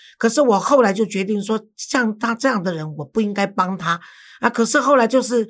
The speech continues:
在透过一些他的朋友跟说：“啊，没有老师啊，你对他不理解啦，他其实对台湾的民主运动啦，什么什么都怎样。”后来才发现说，原来他也是一，一条变色龙。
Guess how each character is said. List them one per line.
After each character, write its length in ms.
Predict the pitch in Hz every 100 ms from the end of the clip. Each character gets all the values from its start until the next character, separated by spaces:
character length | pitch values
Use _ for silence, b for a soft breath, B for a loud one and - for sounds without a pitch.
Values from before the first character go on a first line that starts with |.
| B B
在 160 | - 247
透 220 | 240 254
过 180 | 240 233
一 80 |
些 160 | 226 247
他 140 | 233
的 100 | 208
朋 140 | 165 226
友 100 | 196
跟 160 | 175
说 140 | 220 247
：“啊， 80 | 240
没 140 | 262
有 80 | 269
老 160 | 226
师 160 | 220 254
啊， 60 | 233
你 120 | 202
对 160 | 262
他 200 | 254 247 247 B B B
不 100 | 254
理 160 | 226
解 260 | 226 202 160
啦， 160 | 151 175
他 140 | 226
其 160 | 233 208
实 100 | 202
对 160 | 247
台 220 | 233 190
湾 120 | 220 208
的 80 | 190
民 120 | 220
主 160 | 214
运 220 | 196 220 202
动 160 | 226
啦， 160 | 196 190
什 100 | 165
么 100 | 180
什 100 | 185
么 80 | 170
都 120 | - 214
怎 140 | 170
样。” 160 | 180 - B B B
后 80 | 285
来 100 | 254
才 140 | 233
发 140 | 254
现 200 | 262 285
说， 160 | 233 254 262
原 140 | 247
来 80 | 247
他 180 | 240 220
也 60 |
是 180 | 180 208
一， 260 | - 220 208 -
一 60 |
条 160 | - 175
变 240 | 175 226
色 220 | 180 208
龙。 160 | 165 175